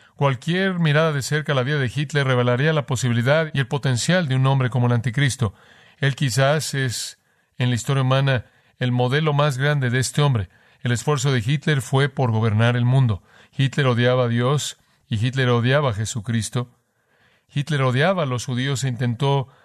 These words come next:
aplastarlos de la faz de la tierra en una trama satánica y, por lo tanto,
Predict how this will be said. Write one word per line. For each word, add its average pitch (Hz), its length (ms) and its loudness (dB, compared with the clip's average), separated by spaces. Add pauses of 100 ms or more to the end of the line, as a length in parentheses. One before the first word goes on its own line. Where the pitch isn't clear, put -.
(200)
aplastarlos 131 720 -2
de 127 80 -2
la 120 120 0
faz 127 200 -2
de 135 60 -2
la 120 140 0
tierra 139 460 0
en 120 140 0
una 135 320 2
trama 127 260 0
satánica 131 540 0
y, 127 40 0
por 120 160 -2
lo 113 120 0
tanto, 135 420 0